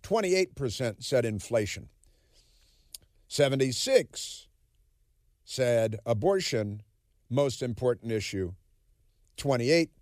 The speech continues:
percent said inflation. That's a C N N poll. Um, I'd like to point out that, um, that adds up to a hundred and four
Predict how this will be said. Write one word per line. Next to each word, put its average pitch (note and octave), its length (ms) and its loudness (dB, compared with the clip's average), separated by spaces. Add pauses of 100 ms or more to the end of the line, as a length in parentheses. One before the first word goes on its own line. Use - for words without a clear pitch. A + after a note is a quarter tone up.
percent G2 680 -4 (1300)
said A#2+ 280 4
inflation. G#2 600 0 (100)
That's B2 240 -2
a A#2 60 -6
C C3 160 -2
N A2+ 100 0
N G#2 200 -2
poll. A2 300 0 (720)
Um, G#2 500 -2 (180)
I'd A#2+ 140 0
like B2 200 2
to - 40 -14
point B2+ 300 -2
out B2+ 200 2 (560)
that, A2 220 2 (140)
um, G2 460 2 (1120)
that A#2+ 240 0
adds A2 320 0
up B2+ 220 2
to A#2+ 140 2
a - 20 4
hundred A2 260 0
and F#2 140 -6
four F2+ 340 -2